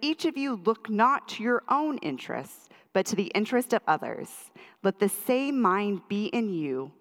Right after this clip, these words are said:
that was in Christ Jesus."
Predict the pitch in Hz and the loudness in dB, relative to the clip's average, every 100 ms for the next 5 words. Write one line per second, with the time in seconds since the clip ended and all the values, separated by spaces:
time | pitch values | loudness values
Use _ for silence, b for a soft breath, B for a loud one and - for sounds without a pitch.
0 | _ 175 151 165 156 - - 185 160 139 | _ 0 2 0 -2 -4 0 2 0 -2
1 | 151 - - - 135 139 - - - _ | -8 -12 -6 -2 -2 -4 -12 -18 -20 _
2 | _ - 139 - - - - - - - | _ -12 -10 -10 -14 -14 -16 -18 -20 -20